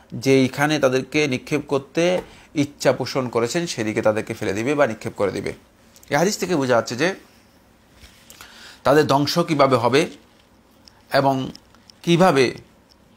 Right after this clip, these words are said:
আল্লাহ রাব্বুল আলামিন ঈসা এবং তার সাথী এবং অনুসারীদেরকে তাদের এই মহা হত্যাযজ্ঞ থেকে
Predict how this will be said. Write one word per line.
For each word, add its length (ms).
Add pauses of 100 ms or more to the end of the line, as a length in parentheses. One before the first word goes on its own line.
(120)
আল্লাহ 240
রাব্বুল 280
আলামিন 600 (760)
ঈসা 340
এবং 220
তার 180 (640)
সাথী 460
এবং 240
অনুসারীদেরকে 720 (600)
তাদের 280
এই 300 (420)
মহা 260
হত্যাযজ্ঞ 640
থেকে 340